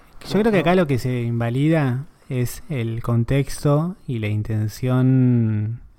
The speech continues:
Eh, protagónica que se le pretende dar a este tipo de intervenciones, ¿no? Esto de que, bueno, si hay alguien que está sufriendo algún tipo de adicción, vamos a juntarlo con pacientes adictos en recuperación para que pueda, por modelado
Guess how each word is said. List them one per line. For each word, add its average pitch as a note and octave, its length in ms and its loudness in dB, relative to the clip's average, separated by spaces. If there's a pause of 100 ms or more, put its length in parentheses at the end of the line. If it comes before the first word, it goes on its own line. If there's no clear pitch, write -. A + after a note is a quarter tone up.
Eh, A#2 400 -10 (520)
protagónica C3+ 720 6
que A#2+ 100 0
se A2+ 120 -4
le A2 120 0
pretende B2+ 420 2
dar B2+ 280 2
a C3 120 -6
este A#2 220 -2
tipo A#2+ 240 2
de G#2+ 60 0
intervenciones, A2 840 -4
¿no? B2+ 200 -6 (540)
Esto A#2+ 200 2
de A#2+ 160 0
que, A2+ 160 -6
bueno, A2+ 400 -6
si - 160 -12
hay B2+ 120 0
alguien C3 180 2
que A#2+ 80 -4
está C3+ 540 0 (100)
sufriendo C3 580 4
algún A#2+ 160 2
tipo B2 240 4
de A#2 120 0
adicción, D3 600 0
vamos C3 320 2
a A#2 80 2
juntarlo B2 460 2
con A2+ 160 -2
pacientes A#2+ 680 0
adictos B2 440 0
en A#2+ 80 0
recuperación A#2+ 720 2
para A#2+ 320 0
que A#2+ 140 -4
pueda, C3+ 440 2
por A#2 160 4
modelado C3+ 760 4